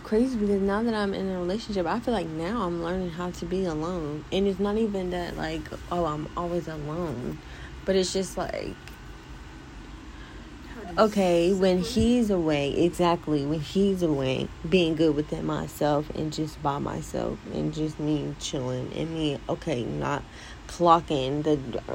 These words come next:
Speaker 1: time for him coming back. You know what I'm saying? So it's just like, no, I'm,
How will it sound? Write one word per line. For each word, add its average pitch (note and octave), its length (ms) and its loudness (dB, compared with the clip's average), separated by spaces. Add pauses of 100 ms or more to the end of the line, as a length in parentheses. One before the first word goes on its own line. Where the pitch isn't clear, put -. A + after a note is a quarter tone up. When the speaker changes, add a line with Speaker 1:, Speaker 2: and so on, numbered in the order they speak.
(100)
Speaker 1:
time D#3 480 -2
for B2+ 200 -4
him D#3 220 0
coming C#3+ 420 0
back. - 340 4
You G3+ 180 6
know F#3 80 6
what E3+ 100 6
I'm F3 80 -2
saying? E3+ 340 -2
So D#3+ 220 -4
it's D#3+ 160 -4
just D#3+ 160 -10
like, - 260 -4
no, G3+ 220 -2
I'm, D#3+ 320 -2